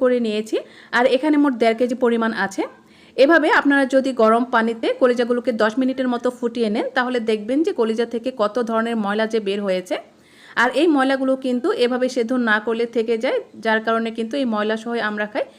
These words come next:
যেগুলো খাওয়া একদমই ঠিক না। এই যে দেখেন কলিজার থেকে কতটা রক্ত এবং ময়লা বের হচ্ছে। তো দশ মিনিটের মতো আমি ভালো করে ফুটিয়ে নিয়েছি। এভাবে সেদ্ধ করে না নিলে পরবর্তীতে কলিজা রান্না করার পর এই রক্ত এবং ময়লাগুলো থেকে যাওয়ার কারণে কিন্তু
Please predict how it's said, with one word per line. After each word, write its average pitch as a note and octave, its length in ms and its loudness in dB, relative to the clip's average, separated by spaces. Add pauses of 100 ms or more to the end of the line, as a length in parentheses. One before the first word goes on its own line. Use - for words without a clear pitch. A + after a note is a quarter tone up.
(220)
যেগুলো C4+ 320 4
খাওয়া C4 180 2 (160)
একদমই A#3 400 -4
ঠিক G#3+ 120 -2 (100)
না। C#4 60 -2 (500)
এই A#3+ 100 0
যে C#4 140 2
দেখেন C#4+ 260 2
কলিজার B3 340 2
থেকে B3+ 140 -2 (100)
কতটা A3+ 300 -2 (120)
রক্ত G#3 220 -2 (140)
এবং A3+ 120 -4 (100)
ময়লা G#3 300 0
বের G3 180 -2
হচ্ছে। F3+ 260 -4 (840)
তো - 40 -2 (120)
দশ C#4 160 2
মিনিটের D#4 320 2
মতো C4 220 -2
আমি G4 100 0 (100)
ভালো A3 220 2
করে A#3+ 140 2 (100)
ফুটিয়ে A3+ 360 -4
নিয়েছি। G3 300 -6 (580)
এভাবে D4+ 320 6 (100)
সেদ্ধ C4+ 220 4 (120)
করে C#4+ 160 4 (120)
না G#3+ 80 2 (100)
নিলে A#3+ 180 0 (140)
পরবর্তীতে C4 640 2
কলিজা B3 280 4
রান্না A3 380 0
করার A3+ 280 2
পর D4+ 100 2 (120)
এই B3+ 140 -2
রক্ত A3 220 -2 (140)
এবং B3 100 -2 (100)
ময়লাগুলো A#3 480 -2
থেকে B3 240 -2
যাওয়ার A#3+ 200 0
কারণে A3+ 240 -2
কিন্তু A#3+ 260 -6